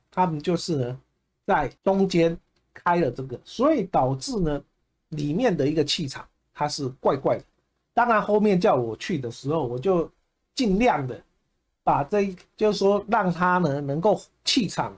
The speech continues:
恢复正常的情况，全部跟他一一的讲。那后面他就说：“老师确实有效哦。”因为他们在之前啊，他们晚上在睡觉，他们睡五楼，但是六楼哦，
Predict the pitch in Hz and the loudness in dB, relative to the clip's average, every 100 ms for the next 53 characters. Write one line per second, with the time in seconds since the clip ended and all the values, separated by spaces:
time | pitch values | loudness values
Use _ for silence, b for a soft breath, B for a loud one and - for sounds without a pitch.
0 | - 147 147 185 165 202 135 - 120 127 | -2 0 0 -2 -2 -2 -4 -10 -14 -10
1 | 127 131 - 139 143 - - _ - 175 | -10 -10 -10 -10 -2 -4 -4 _ -4 -2
2 | 170 202 180 175 175 180 180 165 160 127 | -2 0 2 2 0 -2 -4 -4 -2 -4
3 | 127 - _ _ 175 175 - 214 202 175 | -4 -14 _ _ 0 0 2 2 2 0
4 | 139 170 170 165 165 135 131 b - 165 | 0 0 0 0 -2 -2 -6 b -8 -2
5 | 170 123 - 160 160 - 123 107 - 147 | 0 0 -4 -6 -4 -4 -6 -6 -2 -2
6 | - _ _ _ b b b _ 214 240 | -4 _ _ _ b b b _ -2 0
7 | 247 202 _ _ _ _ - 233 196 214 | 0 -2 _ _ _ _ -2 0 2 2
8 | 196 196 208 - 127 117 110 - _ _ | 2 -2 -6 -6 -8 -8 -16 -20 _ _
9 | _ _ _ - 247 180 151 139 208 180 | _ _ _ -2 -2 2 0 2 2 4
10 | - - 185 147 170 127 208 175 220 147 | 2 4 2 4 2 2 0 0 0 -2
11 | 117 110 _ _ _ _ 254 233 240 220 | -4 -18 _ _ _ _ 2 2 2 4
12 | 262 180 131 117 147 123 | 4 4 2 0 0 0